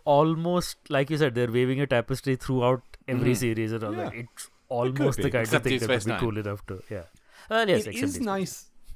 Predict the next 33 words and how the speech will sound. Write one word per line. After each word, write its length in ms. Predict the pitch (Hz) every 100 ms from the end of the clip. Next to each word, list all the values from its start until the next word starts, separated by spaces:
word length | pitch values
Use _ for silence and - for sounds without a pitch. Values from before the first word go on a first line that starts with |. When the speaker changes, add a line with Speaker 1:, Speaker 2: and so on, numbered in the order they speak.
| - -
Speaker 3:
It 100 | -
Speaker 2:
Okay. 140 | - 247
Speaker 3:
is 180 | 262 240
nice 260 | 202 190
seeing 720 | - - 175 160 156 151 147 123 _ _ _ _ _ _ _ _ _ _
fans 500 | - 127 123 123 113
of, 220 | 110 98 _ - 131
like, 240 | 120 -
we're 240 | 143 147 151
seeing 280 | - 175 135
this 160 | 113
in 80 | 123
all 160 | 92 90
geek 260 | 90 -
things. 240 | - 78 87
We've 120 | -
talked 180 | 98 120
Speaker 1:
Mm. 40 |
Speaker 3:
about 120 | 90
this 120 | 82
before. 300 | - 82 78 - - -
Fans 500 | - 120 123 120 -
of 400 | 113 98 90 - _ - -
previous 420 | 123 110 104 117
incarnations 720 | 104 107 95 92 - 92 82
writing 380 | 87 90 85 85
the 60 |
current 360 | - 107 85 73
thing. 280 | 135 143 98
Speaker 2:
Mm-hmm. 120 | 90
Speaker 3:
That 160 | 104 120
Speaker 1:
Right. 120 | 117
Speaker 3:
means, 240 | 104 98